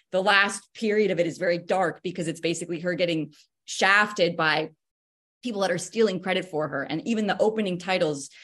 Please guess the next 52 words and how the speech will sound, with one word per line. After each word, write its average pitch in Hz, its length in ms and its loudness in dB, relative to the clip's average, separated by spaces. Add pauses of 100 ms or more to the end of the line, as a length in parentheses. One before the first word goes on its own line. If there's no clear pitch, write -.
(120)
it 175 140 -2
says, 175 280 2
like, 147 220 -4 (200)
"This 214 200 4
is 175 160 -4
her 180 180 0
story." 175 540 0
So 165 160 -2
it's 160 100 -2
like 156 140 -4
Steve 196 280 -4
Coogan 190 280 -2
is 160 120 -4
setting 175 220 0
you 165 160 0
up 170 200 -2
to 147 140 -4
say 160 280 2
that, 156 260 -4
you 185 140 -6
know, 156 80 -2
this 151 160 -6
woman 170 160 -4
was 160 140 -6
screwed 170 300 -2
over. 147 460 -2 (260)
And 180 140 -4
so 151 180 0
it 147 120 -4
turns 190 320 -2
into 180 320 -4
this 151 160 -4
kind 170 180 -2
of 151 160 -4 (340)
battle 190 300 6
for 170 160 -4
credit. 185 460 2
And, 147 240 -2
and - 160 -4 (120)
I, - 280 4
I 311 40 2
don't 349 140 4
know, 320 140 6
I've 226 220 2
seen 285 220 2
many 262 220 2
sad 247 340 0
stories, 226 600 0
and 185 120 0
I 175 100 -2
feel 214 300 0
like 190 400 2